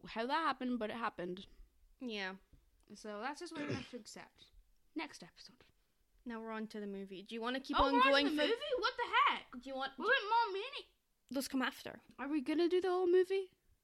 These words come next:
Speaker 1: Can you be bothered?
Speaker 2: Yeah, let's just do it. Let's just get it done.
Speaker 1: <sighs> Okay,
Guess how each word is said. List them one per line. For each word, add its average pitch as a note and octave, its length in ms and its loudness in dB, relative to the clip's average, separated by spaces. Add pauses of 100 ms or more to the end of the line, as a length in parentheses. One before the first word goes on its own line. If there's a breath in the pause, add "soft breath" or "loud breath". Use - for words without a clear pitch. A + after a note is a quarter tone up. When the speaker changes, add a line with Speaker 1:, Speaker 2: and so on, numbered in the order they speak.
(440)
Speaker 1:
Can C#4 160 0
you D#4 100 8
be D#4+ 80 4
bothered? C#4+ 500 -2
Speaker 2:
Yeah, C4+ 200 -2 (100)
let's B3+ 140 -2
just C#4+ 120 -6
do G#3 120 0
it. F3 100 -4
Let's B3+ 140 -2
just A#3+ 100 -8
get C4 120 6
it G#3+ 100 -2
done. F#3+ 320 -2
Speaker 1:
<sighs> - 280 -14
Okay, - 180 -14